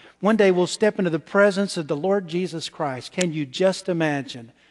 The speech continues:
I can't. You just can't. It's just gonna be, you're gonna be blown away. It'll, it'll take, the first million years, you'll just be blown away, I think. Don't you?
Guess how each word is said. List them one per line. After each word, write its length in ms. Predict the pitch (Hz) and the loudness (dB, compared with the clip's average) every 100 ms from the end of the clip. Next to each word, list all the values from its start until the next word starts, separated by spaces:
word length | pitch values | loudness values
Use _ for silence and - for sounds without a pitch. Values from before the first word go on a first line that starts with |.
| _ _ - | _ _ -12
I 120 | 139 | -12
can't. 400 | - 165 135 180 | -4 -2 -2 -4
You 100 | 170 | -4
just 300 | 160 165 - | -2 -2 -2
can't. 340 | 185 123 147 | -4 -4 -4
It's 180 | 170 - | -6 -4
just 220 | 175 - | -8 -2
gonna 180 | 196 175 | 0 2
be, 300 | 151 165 156 - - - | 2 2 0 -6 -20 -4
you're 100 | 190 | 2
gonna 160 | 226 220 | 4 4
be 120 | 196 | 4
blown 280 | 185 214 208 | 6 6 6
away. 220 | 214 190 | 8 8
It'll, 100 | 185 | 6
it'll 240 | 175 214 | 4 2
take, 460 | - 214 208 - - | 4 2 0 -4 -4
the 80 | 220 | 0
first 340 | - 320 - | 6 6 6
million 300 | 254 285 269 | 6 8 8
years, 280 | 247 185 165 | 8 8 4
you'll 120 | 202 | 0
just 180 | 196 208 | -2 0
be 80 | 202 | 4
blown 300 | 190 214 214 | 6 8 8
away, 280 | 208 185 | 8 6
I 100 | 147 | 4
think. 480 | 135 156 135 277 - _ _ _ _ - _ _ _ _ _ _ _ _ _ _ _ _ - | 2 -2 -6 -10 -20 _ _ _ _ -20 _ _ _ _ _ _ _ _ _ _ _ _ 2
Don't 240 | 233 269 | 4 6
you? 380 | 240 285 311 254 | 6 4 4 0